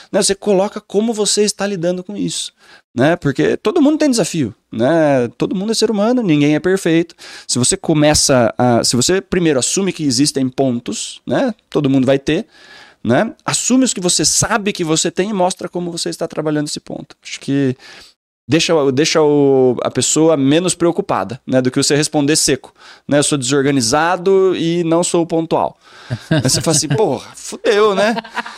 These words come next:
Speaker 1: Agora, se você mostra que
Speaker 2: "Eu
Speaker 1: você
Speaker 2: não,
Speaker 1: tá lidando com
Speaker 2: eu
Speaker 1: isso,
Speaker 2: não
Speaker 1: né?
Speaker 2: uso bem C R M, é,
Speaker 1: É.
Speaker 2: eu não gosto de falar com cliente no telefone." <laughs> E eu detesto follow-up, né? Você fala assim,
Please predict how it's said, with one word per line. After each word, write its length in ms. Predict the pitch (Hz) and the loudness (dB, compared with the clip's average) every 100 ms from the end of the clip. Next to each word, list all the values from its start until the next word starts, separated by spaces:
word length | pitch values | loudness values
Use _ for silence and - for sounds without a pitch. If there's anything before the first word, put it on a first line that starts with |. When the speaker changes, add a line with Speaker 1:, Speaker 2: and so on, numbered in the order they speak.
| - - 202 | -12 -10 -8
Speaker 1:
Agora, 260 | 165 175 160 | -2 2 4
se 60 | 185 | 2
você 180 | 226 285 | 0 2
mostra 500 | 214 214 - 180 165 | 4 2 2 0 2
que 80 | 202 | 2
Speaker 2:
"Eu 60 | |
Speaker 1:
você 60 | 202 | 2
Speaker 2:
não, 120 | 220 | 2
Speaker 1:
tá 60 | 247 | 2
lidando 460 | 311 156 180 185 160 | 0 2 2 2 2
com 160 | 151 | 2
Speaker 2:
eu 180 | 190 247 | 4 2
Speaker 1:
isso, 100 | 208 | 2
Speaker 2:
não 160 | 247 269 | 2 2
Speaker 1:
né? 160 | 240 | 2
Speaker 2:
uso 220 | 254 202 196 | 2 2 2
bem 280 | 196 208 196 | 2 2 0
C 220 | - 185 | 2 0
R 360 | 175 175 165 180 | 2 2 2 2
M, 360 | 202 220 285 - | 0 0 0 -4
é, 100 | 190 | 0
Speaker 1:
É. 160 | 156 135 127 | 2 2 2
Speaker 2:
eu 40 | 185 | 2
não 320 | 202 240 254 | 2 2 2
gosto 340 | 202 214 - | 2 2 2
de 60 | 190 | 0
falar 280 | 185 180 175 | 2 0 0
com 140 | 175 170 | -2 0
cliente 400 | 165 165 151 160 | 2 2 0 -2
no 80 | 160 | 0
telefone." 840 | 160 160 - 185 190 214 240 254 202 | 0 -2 0 2 4 4 2 0 -2
<laughs> 60 | - - - 196 - 226 - 247 - - - - - - - 185 - - 175 165 | -2 -2 -2 -4 -4 -4 -6 -10 -8 -8 -8 -10 -8 -10 -6 -8 -6 -10 -4 0
E 40 | |
eu 60 | 165 | 0
detesto 460 | 190 196 220 220 | 0 0 0 -2
follow-up, 540 | 220 220 208 147 135 143 | 0 2 4 0 -2 -2
né? 120 | 147 | -2
Você 100 | 156 | -2
fala 100 | 165 | -2
assim, 240 | 156 160 | -2 -4